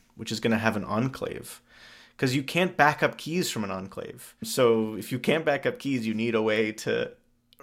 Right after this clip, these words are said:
rehabilitate a lost phone. And then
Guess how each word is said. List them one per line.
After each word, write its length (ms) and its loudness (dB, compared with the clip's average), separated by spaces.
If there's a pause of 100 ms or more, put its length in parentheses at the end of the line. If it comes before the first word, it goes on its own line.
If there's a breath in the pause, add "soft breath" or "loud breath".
(140)
rehabilitate 840 -2
a 60 2
lost 380 0
phone. 400 -6 (100)
And 180 0
then 240 2